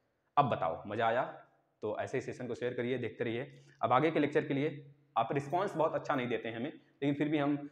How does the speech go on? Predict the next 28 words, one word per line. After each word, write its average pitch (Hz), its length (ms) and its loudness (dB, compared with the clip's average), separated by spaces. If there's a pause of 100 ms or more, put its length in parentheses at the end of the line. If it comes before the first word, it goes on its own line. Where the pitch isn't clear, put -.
(180)
class 139 240 8
लेके 147 180 2
आते 123 200 2
हैं 151 220 -6
और 120 120 -2
class 127 260 2
लेकर 120 180 0
आते 110 180 0
रहेंगे 127 220 -2
उन 151 200 -2
भाइयों 123 240 -2
के - 100 -6
लिए 139 100 -2
जो 139 100 0
कुछ 165 260 -2
देखते 113 280 -2
हैं, 95 220 -14 (320)
उन्हीं 165 200 4
को 185 360 0 (360)
हम 156 100 2
देते 113 200 0
हैं 98 80 -2
भाई, 90 280 -4
उन्हीं 147 140 2
की 147 60 -2
प्यार 113 300 0
है, 117 140 -2
दुलार 113 280 -2